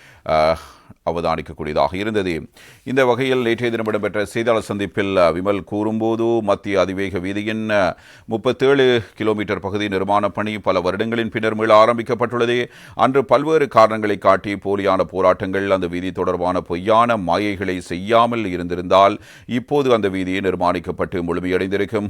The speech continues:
அந்த மாயை உருவாக்கியவர்களே இப்போது பல வருடங்களின் பின்னர், அ,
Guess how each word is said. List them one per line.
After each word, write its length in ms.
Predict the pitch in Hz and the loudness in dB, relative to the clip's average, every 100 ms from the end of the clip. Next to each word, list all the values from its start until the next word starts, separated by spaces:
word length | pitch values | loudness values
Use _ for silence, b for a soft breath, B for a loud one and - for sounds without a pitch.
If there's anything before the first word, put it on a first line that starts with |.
| - | -6
அந்த 180 | 87 90 | -6 -2
மாயை 320 | 90 110 110 | 2 2 0
உருவாக்கியவர்களே 800 | 95 98 104 - 104 101 113 107 | -2 4 2 4 -4 -2 -2 -2
இப்போது 360 | 98 101 95 | -4 -4 -4
பல 180 | 90 98 | 0 2
வருடங்களின் 440 | 123 110 101 95 85 | 2 0 -2 -4 -4
பின்னர், 420 | 87 90 101 104 B B B 87 | -2 0 0 -4 B B B 2
அ, 200 | 87 | 2